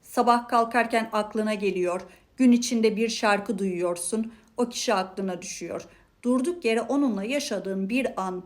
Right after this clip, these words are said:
bir cümlesi, hatta sadece gülüşü. İçinden atamıyorsun, ne yaparsan yap hep orada. Aklında, kalbinde, bilinçaltının bir köşesinde.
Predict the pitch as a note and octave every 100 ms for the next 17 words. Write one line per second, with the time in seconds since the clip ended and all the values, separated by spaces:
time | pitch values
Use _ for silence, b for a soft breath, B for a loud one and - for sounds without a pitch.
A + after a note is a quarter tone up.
0 | - G3 G#3+ G3 G3+ F#3 F3+ F#3+ F#3+ -
1 | D#4 D#4 A#3 A#3 - C4 G#3+ F#3 A#3+ F#3+
2 | F3 - - - B B B E4 D#4+ A3
3 | G#3+ A3+ G3 G#3 F#3 F3 F3 - F#3+ A#3
4 | C4 - F3 E3+ G#3+ G3+ G#3+ A3+ B3 A3+
5 | - F3+ - - - B B B - C#4+
6 | - G3+ F#3 - F#3+ D4 C4+ A3 F#3+ F#3+
7 | - - F#4 D#4+ C4 B3 G3 A#3+ B3 A#3+
8 | G#3+ - F#3+ G3 F#3 F#3 F3+ -